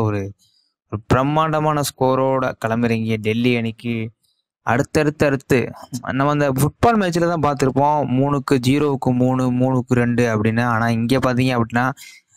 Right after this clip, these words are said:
ஃபர்ஸ்ட்லயே ஆரம்பமாவே, ஆரம்பத்திலேயே பாத்தீங்கன்னா, அடுத்தடுத்து விக்கெட்டுகள், டாப் ஆர்டர் பேட்ஸ்மேன்கள் எல்லாமே காலி. தவான், டக்கு, பிருத்திவிஷா, பிருத்திவிஷா அந்த சீசன்ல ஒண்ணுமே பண்ணல,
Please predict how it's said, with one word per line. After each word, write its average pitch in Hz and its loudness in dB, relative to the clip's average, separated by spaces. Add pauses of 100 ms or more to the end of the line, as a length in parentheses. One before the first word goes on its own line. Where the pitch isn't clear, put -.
(380)
ஃபர்ஸ்ட்லயே 160 0 (100)
ஆரம்பமாவே, 131 0
ஆரம்பத்திலேயே 147 0
பாத்தீங்கன்னா, 127 0 (2250)
அடுத்தடுத்து 160 2
விக்கெட்டுகள், 135 0 (140)
டாப் 131 0
ஆர்டர் 127 0
பேட்ஸ்மேன்கள் 120 0
எல்லாமே 135 0
காலி. 120 0 (200)
தவான், 123 2
டக்கு, 123 0 (800)
பிருத்திவிஷா, 139 2 (160)
பிருத்திவிஷா 135 0
அந்த 131 2 (100)
சீசன்ல 143 0
ஒண்ணுமே 131 0
பண்ணல, 151 0